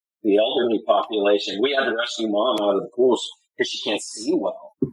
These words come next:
and stepped off into the pool. And, you know, "Where, where's mom? Oh my," you know, so that was a personal experience. So there's hazards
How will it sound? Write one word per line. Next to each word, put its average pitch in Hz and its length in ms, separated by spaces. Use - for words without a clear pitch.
and 113 160
stepped 110 320
off 104 240
into 101 180
the 98 140
pool. 151 360
And, 113 100
you 107 240
know, 101 380
"Where, 104 240
where's 110 260
mom? - 420
Oh 117 140
my," 127 240
you 98 160
know, 85 140
so 107 160
that 104 180
was 110 140
a - 120
personal 110 440
experience. 90 680
So 90 280
there's 127 200
hazards 156 420